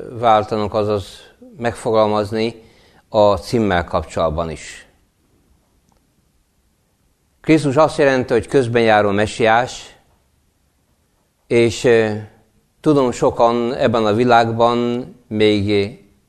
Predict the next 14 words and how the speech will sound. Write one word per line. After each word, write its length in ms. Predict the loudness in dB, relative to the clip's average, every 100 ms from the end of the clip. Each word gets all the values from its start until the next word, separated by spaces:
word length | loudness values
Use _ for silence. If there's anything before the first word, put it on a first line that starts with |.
| _
azt 220 | -4 -4
is 320 | -10 -12 -18
kérdésessé 680 | 0 2 2 -2 -6 -8 -10
teszik, 440 | -8 -8 -6 -8 -10 _ _ _ _ _ _ _ _ _ _
hogy 460 | -4 2 2 0 -10
Jézus 560 | -4 2 2 2 -6
Krisztus, 760 | -6 -8 -4 -6 -6 -12 -18 -20 _
mint 280 | -6 -6 -6
valóságos 920 | -2 2 2 0 -2 -4 -2 -6 -10
Isten, 640 | -14 -6 -2 -2 -2 -8
ezen 360 | -6 -6 -4 -4
a 100 | -6
földön 520 | -8 -4 -4 -4 -6
járt-e? 580 | -4 -4 -4 -8 -14